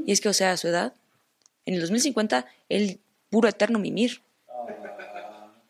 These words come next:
El imco advirtió que debido al envejecimiento de la población, la cantidad de adultos mayores de sesenta y cinco años se duplicará para dos mil cincuenta, es decir,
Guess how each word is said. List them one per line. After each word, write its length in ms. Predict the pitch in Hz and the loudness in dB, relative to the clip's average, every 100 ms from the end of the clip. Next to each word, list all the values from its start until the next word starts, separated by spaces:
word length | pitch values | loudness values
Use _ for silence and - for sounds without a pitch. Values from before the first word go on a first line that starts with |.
| _ _ - | _ _ -8
El 160 | 165 | -2
imco 240 | 190 196 214 | 0 4 4
advirtió 520 | 208 185 170 208 214 | 4 -2 2 4 4
que 120 | 202 | 2
debido 400 | 180 175 190 208 | 0 2 4 4
al 80 | 202 | 4
envejecimiento 680 | 175 170 170 175 185 190 | 0 -4 -4 -2 -2 0
de 60 | 202 | 0
la 80 | - | 0
población, 580 | - 165 160 196 240 - - - - | -4 -2 0 2 0 -2 -18 -20 -10
la 100 | 175 | -4
cantidad 400 | 165 170 190 190 | -2 0 2 6
de 60 | |
adultos 420 | 214 208 208 214 196 | 6 4 2 0 2
mayores 380 | 180 180 196 | 2 2 2
de 80 | 190 | 2
sesenta 380 | 180 - 165 165 | 2 2 2 2
y 80 | 170 | 2
cinco 260 | 208 214 | 2 4
años 220 | 220 233 233 | 4 4 2
se 80 | |
duplicará 500 | 196 180 190 196 208 | 2 0 0 4 4
para 160 | 220 233 | 6 4
dos 160 | 190 185 | 4 0
mil 140 | 233 | 0
cincuenta, 580 | 226 220 226 220 - - | 0 2 2 2 -2 0
es 120 | 233 | 2
decir, 340 | 254 302 370 | 6 6 4